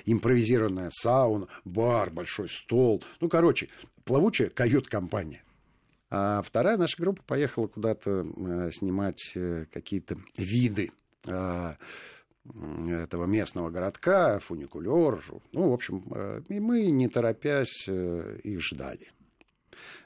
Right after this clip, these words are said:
Вот они приезжают в, в пределах прямой видимости и машут нам, м, руками, типа: "Ребята, заканчивайте съемку,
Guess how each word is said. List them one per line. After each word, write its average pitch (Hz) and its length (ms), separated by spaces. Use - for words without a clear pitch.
Вот 196 160
они 165 160
приезжают 76 520
в, 87 220
в - 240
пределах 127 440
прямой 110 320
видимости 85 720
и 190 260
машут - 440
нам, 90 300
м, 78 520
руками, 143 560
типа: - 280
"Ребята, 90 360
заканчивайте 87 600
съемку, 135 720